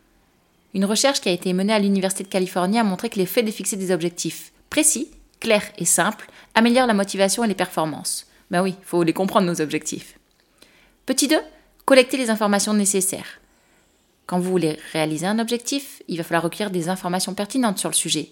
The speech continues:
Il va falloir connaître le sujet. Donc, si vous voulez courir ce marathon, il va falloir un peu vous renseigner sur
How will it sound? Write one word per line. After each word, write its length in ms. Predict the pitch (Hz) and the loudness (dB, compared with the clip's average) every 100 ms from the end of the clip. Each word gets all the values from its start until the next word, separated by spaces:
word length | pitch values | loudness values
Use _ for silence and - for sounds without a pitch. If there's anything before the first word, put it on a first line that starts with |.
| - | -6
Il 80 | 160 | -4
va 60 | |
falloir 220 | 160 156 | -2 -2
connaître 360 | - 190 370 - | 6 6 6 -2
le 80 | 170 | -4
sujet. 420 | - 160 151 - _ - _ _ _ _ | -2 -2 -2 -4 _ -20 _ _ _ _
Donc, 420 | 262 185 - - _ _ _ _ _ - _ | 0 0 -4 -16 _ _ _ _ _ -20 _
si 400 | - - 247 226 - _ _ _ - | 0 2 0 -4 -14 _ _ _ -14
vous 160 | 170 165 | -4 -2
voulez 180 | 175 160 | 0 0
courir 280 | - 156 - | -2 -6 -4
ce 100 | 156 | -2
marathon, 420 | 143 156 - 330 - _ | -2 -2 -2 -4 -4 _
il 40 | 156 | -6
va 80 | 156 | -4
falloir 220 | 156 151 | -4 -4
un 40 | |
peu 120 | 156 | -6
vous 160 | 160 151 | -8 -6
renseigner 400 | 156 160 160 160 | -4 -4 -4 -4
sur 400 | - 156 143 | -4 -6 -10